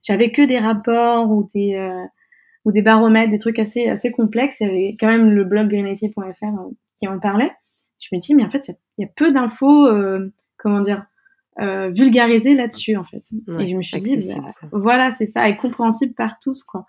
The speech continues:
Speaker 2: Mmh, mmh.
Speaker 1: Et je me suis dit : « Bah, ok, bah, dans ce cas-là, heu, si je trouve pas ce que je veux, bah, je vais le faire moi-même. »
Speaker 2: <laughs>
Speaker 1: Et, heu, et c'est là où je me suis dit : « Bah, ok, bah, je vais, je vais parler de ça. » Et le tout premier article que j'ai écrit, c'était sur l'éco-conception. Donc, qu'est-ce que c'est qu'éco-concevoir ?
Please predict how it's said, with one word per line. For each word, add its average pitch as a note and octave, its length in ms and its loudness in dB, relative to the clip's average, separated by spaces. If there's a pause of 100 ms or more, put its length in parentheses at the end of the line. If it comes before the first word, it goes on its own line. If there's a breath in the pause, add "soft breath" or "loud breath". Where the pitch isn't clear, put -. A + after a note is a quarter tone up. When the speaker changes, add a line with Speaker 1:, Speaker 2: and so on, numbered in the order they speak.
Speaker 2:
Mmh, F3 60 -12
mmh. D#3+ 220 -14 (280)
Speaker 1:
Et G#3+ 80 -4
je F#3+ 100 -2
me G#3+ 60 6
suis G#3 200 -2
dit : « B3 220 0
Bah, F#3+ 840 -2 (140)
ok, A#3+ 220 0 (160)
bah, F#3+ 240 0
dans G3+ 120 -2
ce G3+ 80 -6
cas-là, G#3 540 -2
heu, F#3 100 -6
si - 280 -8
je G#3 80 -6
trouve G#3 220 -4
pas A3 140 0
ce G#3+ 80 -12
que G#3+ 120 -2
je F3+ 120 -4
veux, G#3 120 0
bah, A3+ 160 0
je F3+ 60 -4
vais F3+ 60 -2
le F3 80 -4
faire G#3 140 0
moi-même. » G#3 360 2 (640 loud breath)
Speaker 2:
<laughs> F#3 100 -10
Speaker 1:
Et, G3+ 260 0
heu, F#3+ 580 -2
et G#3+ 80 0
c'est G#3+ 120 -4
là G#3+ 120 2
où A3+ 40 2
je G3+ 100 0
me F#3+ 80 -2
suis F3+ 160 -8
dit : « G3+ 160 -4
Bah, F#3 100 -8
ok, - 180 -12
bah, - 100 -12
je - 120 -16
vais, - 80 -14
je - 60 -12
vais F3 60 -16
parler F#3+ 200 -6
de - 40 -14
ça. » A#3 140 -8 (720)
Et G3+ 60 -2
le G3+ 60 -4
tout - 120 -12
premier A3 160 2
article G#3 400 -4
que G#3 140 -4
j'ai F#3+ 160 -4
écrit, A#3 280 -8
c'était - 220 -14
sur F#3+ 180 -12
l'éco-conception. A3 720 -2
Donc, G#3+ 180 -8
qu'est-ce B3+ 220 -8
que A3+ 100 -6
c'est G#3+ 220 -6
qu'éco-concevoir ? G3+ 680 -10